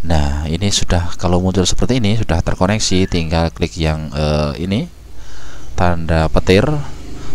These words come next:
lalu klik yang tulisan yang ini ya, ikuti langkahnya. Nah, kita masukkan untuk file yang di bawah Mi Asisten ini.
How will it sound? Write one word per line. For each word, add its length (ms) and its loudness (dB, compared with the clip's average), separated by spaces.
lalu 400 2
klik 240 -2
yang 240 0
tulisan 400 2
yang 160 0
ini 240 0
ya, 320 -2
ikuti 480 2
langkahnya. 560 -2
Nah, 400 -2
kita 240 -2
masukkan 560 0
untuk 320 2
file 320 4
yang 240 -2
di 160 -2
bawah 320 2
Mi 80 -2
Asisten 400 -2
ini. 320 -6